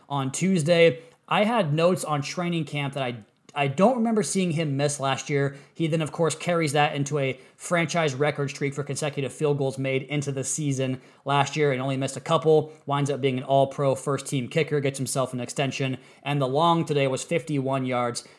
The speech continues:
and that's about the long range I saw on Tuesday. Definitely fifty plus, but Jason Sanders picking up right where he left off. Tolentino also reports that Tua spent his downtime talking intensely with his teammates, including a chat he had with Devontae Parker.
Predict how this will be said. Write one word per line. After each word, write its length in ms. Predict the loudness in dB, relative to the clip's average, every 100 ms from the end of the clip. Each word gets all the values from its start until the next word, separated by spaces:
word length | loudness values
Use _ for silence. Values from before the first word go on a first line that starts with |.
| _
and 80 | -2
that's 160 | 0 2
about 300 | 4 4 4
the 80 |
long 300 | 2 2 2
range 240 | 0 0 0
I 100 | -2
saw 280 | -2 -2 -4
on 120 | -6
Tuesday. 380 | -4 -4 -2 -2
Definitely 420 | 0 -2 -2 -4
fifty 380 | -2 -2 -2 -6
plus, 320 | -2 -2 -2
but 340 | 0 0 -2 -14 _
Jason 320 | 0 0 2
Sanders 520 | -2 0 2 2 0 -4 -14 _ _
picking 320 | 2 2 2
up 260 | 0 0 -4
right 300 | 0 2 2
where 100 | -2
he 180 | -4 -2
left 360 | -2 -2 -2 0
off. 360 | 2 2 -2 -20 _
Tolentino 580 | 2 2 2 0 0 2
also 320 | 4 2 2
reports 400 | -2 -2 -2 -2
that 180 | -4 -6
Tua 300 | 0 0 2
spent 320 | 0 0 0
his 180 | 0 -2
downtime 720 | 0 2 2 2 0 -2 -2 -4 -14 _
talking 600 | -2 0 0 0 0 -2 -4
intensely 580 | -4 -4 0 0 0 0
with 120 | -2
his 120 | -6
teammates, 460 | -4 -4 0 -2 -2
including 300 | -4 -4 -4
a 40 |
chat 300 | -2 0 0
he 120 | -2
had 100 | -2
with 100 | -4
Devontae 400 | -4 -4 -4 -6
Parker. 480 | -2 -2 0 -2 -2